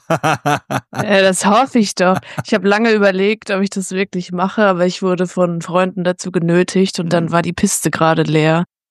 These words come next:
Speaker 2: Und dann habe ich das mal heimlich aufgenommen.
Speaker 1: Naja, aber man merkt schon, dass du das auch ein bisschen fühlst. Also, ähm, wer, wer das nicht
Speaker 2: <laughs>
Speaker 1: kennt, guckt euch mal diesen,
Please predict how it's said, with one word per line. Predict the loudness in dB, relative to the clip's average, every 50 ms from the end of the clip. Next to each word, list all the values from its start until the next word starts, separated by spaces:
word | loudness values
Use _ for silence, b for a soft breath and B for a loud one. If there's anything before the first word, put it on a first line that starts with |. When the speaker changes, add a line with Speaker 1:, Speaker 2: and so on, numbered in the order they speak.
| _ _
Speaker 2:
Und | -4 -2
dann | 0 2 2
habe | 2 2 2
ich | 0
das | 0 -2 -4 -2 0
mal | 0 2 2 2 2
heimlich | 2 2 2 0 -2 -2 -2 -2
aufgenommen. | 0 0 -2 -2 -2 -4 -2 -2 0 -2 -2 -4 -6 -4
Speaker 1:
Naja, | -2 0 2 2 2 2 2
aber | 2 0 0
man | -2 -2 -2 -2
merkt | -2 -2 -2 -4 -4
schon, | -2 0 2 4 4 4 2
dass | 2 0 -2 -2
du | -4
das | -4 -4 -2
auch | -4 -2 -2
ein | -2 -2
bisschen | -2 -2 -2 -2 -2 -2 -2
fühlst. | -2 -2 0 2 2 4 2 2 0 -4 -6 -4
Also, | -4 -4 -2 -2 -2 -2 0 -2 -2 -2
ähm, | -4 -4 -4 -2 -2 -2 -4 -4 -6 -8
wer, | -10 -10 -8 -4 -4 -2 0 0 0 0 0
wer | -2 -2 -2 -2
das | -4 -4 -2 -2
nicht | -2 -2 -2 -2
Speaker 2:
<laughs> |
Speaker 1:
kennt, | -2 0 0 2 0 0
guckt | 0 -2 -4 -2 -2 -2
euch | -2 -2 0 0
mal | 0 0 0
diesen, | 0 -2 -2 -2 0 0 0 0 -2